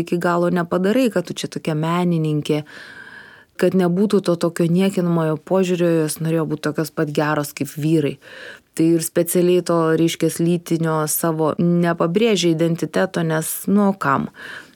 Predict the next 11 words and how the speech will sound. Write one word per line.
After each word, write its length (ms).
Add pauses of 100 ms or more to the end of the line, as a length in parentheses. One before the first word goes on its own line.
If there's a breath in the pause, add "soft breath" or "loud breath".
(120)
Bet 160
dabar 320
tai 280
yra 180 (680)
Lietuvoj 460
gal 100
nuo 140 (100)
devyniasdešimtų 1000 (100)
pradėjo 560
galvoti 560
tos 160